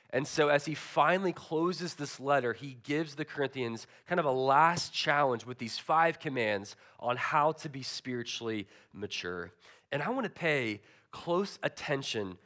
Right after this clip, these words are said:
to these instructions because instructions can be misunderstood. I'm so thankful that we have instructions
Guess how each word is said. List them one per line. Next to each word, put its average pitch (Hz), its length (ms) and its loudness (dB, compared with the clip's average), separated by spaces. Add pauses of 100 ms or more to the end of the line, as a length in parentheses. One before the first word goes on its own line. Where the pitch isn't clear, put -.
(160)
to 185 240 -4
these 160 260 -6
instructions 123 1040 -4 (320)
because 147 360 -2
instructions 131 1160 -4 (140)
can 160 220 -4
be 135 400 -2 (180)
misunderstood. 113 1200 -4 (480)
I'm - 80 -6
so 175 160 2
thankful 143 640 2
that 120 140 0
we 135 80 -4
have 139 240 2
instructions 135 540 -2